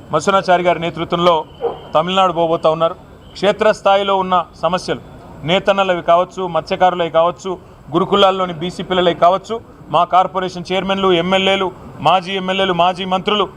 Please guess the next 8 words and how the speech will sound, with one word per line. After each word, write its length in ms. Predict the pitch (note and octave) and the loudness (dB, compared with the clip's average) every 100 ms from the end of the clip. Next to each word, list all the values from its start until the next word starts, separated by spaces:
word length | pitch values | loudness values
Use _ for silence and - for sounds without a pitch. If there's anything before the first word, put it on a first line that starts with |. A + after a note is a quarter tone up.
| - - C3 | -18 0 4
వారి 180 | F3+ F#3 | 4 2
నేతృత్వంలో 420 | F#3 F3 F#3 F3+ E3+ | -8 -8 -6 -4 -4
కొన్ని 160 | E3 D3 | -4 -4
బృందాలు 300 | E3 E3 D#3+ | 0 0 0
పోతాయి. 240 | E3 F3+ F#3 - - - D3 | -4 -4 -4 -14 -20 -6 0
అదేవిధంగా 460 | G3 G#3 G#3 G#3 G3+ F#3 - - D3+ | 0 2 2 4 2 0 -10 -6 -2
మరికొన్ని 360 | F#3+ A3 G#3 F3+ | -2 -2 -2 -4
బృందాలు 340 | G3 G3+ D#3+ | 2 2 2